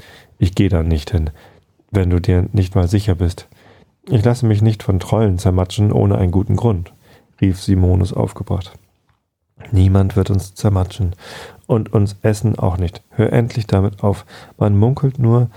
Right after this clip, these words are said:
dass dort Trolle leben. Selbst wenn sie dort wohnen, Brunhilde lebt in einem ganz anderen Teil des Waldes. Wir gehen jetzt und du erzählst keine schlimmen Sachen mehr, klar?“, sagte Christophus, leicht genervt.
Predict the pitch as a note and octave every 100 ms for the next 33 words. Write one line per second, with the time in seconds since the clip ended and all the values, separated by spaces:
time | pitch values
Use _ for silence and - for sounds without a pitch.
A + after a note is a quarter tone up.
0 | - - G#2 F#2+ F#2+ G2 G2 - - E2
1 | D#2+ D#2+ F2 - _ - - G#2 G#2 G#2
2 | G#2+ F#2+ G2+ G2 G2+ G2+ G2+ F2+ F2+ F2+
3 | F2+ G2 G2 G#2 G#2 - - - G#2+ A2+
4 | B2 G#2+ G2 G#2 G#2 - G#2+ G2+ F2 F2
5 | E2+ E2+ E2+ F#2 F2+ F2+ - _ _ -
6 | G#2 A2+ B2 C3+ C3 - - G2 G2+ G2
7 | - G#2 G#2 - F#2+ F#2+ - G2 F2+ E2+
8 | - D#2+ D#2 - - A#2 C#3+ - - -
9 | - F#2+ - - - G2 G#2 B2 - -
10 | - - - F2+ F2 - - G2 E2 D#2
11 | -